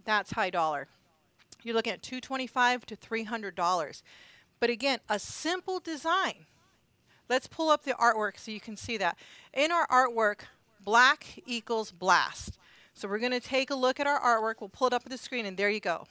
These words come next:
right there. That's the simple artwork that we created for this particular piece. And again, I just love that piece. It's beautiful.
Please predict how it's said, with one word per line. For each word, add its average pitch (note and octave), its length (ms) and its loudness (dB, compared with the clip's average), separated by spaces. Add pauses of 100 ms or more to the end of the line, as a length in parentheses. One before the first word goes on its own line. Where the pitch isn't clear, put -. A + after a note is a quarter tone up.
right F3+ 240 -6
there. D#3+ 180 -4 (320)
That's G#3+ 380 6
the B3+ 140 -10
simple - 500 -2
artwork C4 640 2 (320)
that A3 240 2
we B3 180 -2
created B3 560 0
for A3+ 260 -2
this A3 220 -2
particular G3+ 500 -8
piece. - 520 -14 (560)
And G#3+ 120 -2
again, G#3+ 320 2
I E3+ 80 -2
just A3 260 -6
love B3+ 500 4
that D#4+ 220 2
piece. D4 580 -8
It's G3 220 -14
beautiful. C#4 800 -2